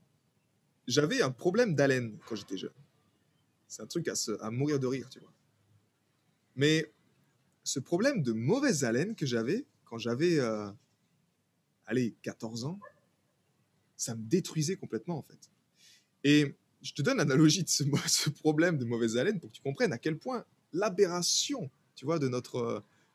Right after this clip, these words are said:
de notre vie, en fait, à quel point tu peux rui-, ruiner une existence quand t'es un être hypersensible.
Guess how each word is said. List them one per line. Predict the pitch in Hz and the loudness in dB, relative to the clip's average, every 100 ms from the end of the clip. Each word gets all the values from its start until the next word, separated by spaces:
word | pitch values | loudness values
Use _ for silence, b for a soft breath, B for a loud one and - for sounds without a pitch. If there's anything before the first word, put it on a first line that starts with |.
| b _ _ _ _ _ | b _ _ _ _ _
de | 113 135 | -4 2
notre | 131 131 | 2 2
vie, | 123 233 | 0 0
en | 190 | 0
fait, | 135 110 | 0 -4
à | - | -4
quel | 135 170 | 0 0
point | - 202 | 0 -4
tu | 277 | -4
peux | - | -4
rui-, | 120 123 196 - - | -2 0 0 -2 0
ruiner | 147 202 | 2 4
une | 170 | 2
existence | 143 135 139 170 180 | 0 0 0 0 -2
quand | - | -2
t'es | 120 | -4
un | 117 | -4
être | 135 - | -4 -8
hypersensible. | 131 117 123 - 254 147 | -8 -6 -4 -4 -4 -4